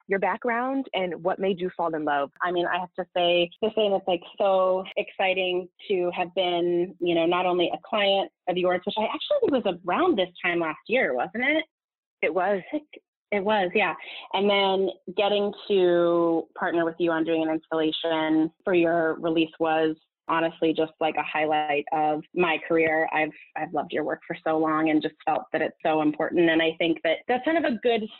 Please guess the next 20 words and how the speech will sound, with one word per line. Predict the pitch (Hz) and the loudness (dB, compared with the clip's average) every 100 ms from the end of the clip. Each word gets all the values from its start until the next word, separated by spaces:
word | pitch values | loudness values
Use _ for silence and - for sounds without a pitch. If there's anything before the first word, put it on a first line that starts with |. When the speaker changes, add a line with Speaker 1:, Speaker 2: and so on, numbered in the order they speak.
| - | -2
Speaker 2:
segue | 214 185 196 196 | -2 0 0 0
actually | 202 - 269 | -2 -2 -2
to | 233 - | -2 -4
talk | 190 185 | -6 -4
about | 165 170 180 175 170 170 - - - - | -6 -4 -2 0 0 -2 -8 -14 -8 -4
how | 180 175 | 0 2
I | 175 170 | 2 0
got | 165 170 170 - - - - | 0 0 0 -4 -10 -16 -4
into | 208 208 208 - 190 | 0 0 0 -4 -4
flowers, | 175 160 160 170 226 254 - 175 | -2 0 2 2 2 -2 -6 -4
because | 180 - - 196 170 165 185 214 - | -4 -4 -2 2 2 2 2 -2 -6
one | 196 202 | -4 -2
of | 196 | 0
the | 190 | 2
main | 185 180 175 | 2 2 2
things | 175 170 170 | 2 2 2
that | 170 - | -2 -2
I've | 165 165 160 | -2 0 0
really | 165 165 165 165 165 165 - | 0 2 2 4 2 0 -4
just | 180 | -4